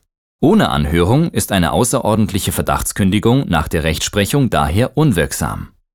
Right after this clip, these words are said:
Befindet sich nun der betreffende Arbeitnehmer im Urlaub, stellt sich die Frage, im Urlaub kontaktieren oder bis zur Rückkehr abwarten?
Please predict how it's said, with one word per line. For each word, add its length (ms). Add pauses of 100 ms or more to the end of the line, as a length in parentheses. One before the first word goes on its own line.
(680)
Befindet 380
sich 200
nun 200
der 140
betreffende 580
Arbeitnehmer 600
im 160
Urlaub, 440
stellt 300
sich 140
die 100
Frage, 580 (160)
im 200
Urlaub 420
kontaktieren 960
oder 340
bis 260
zur 200
Rückkehr 360
abwarten? 640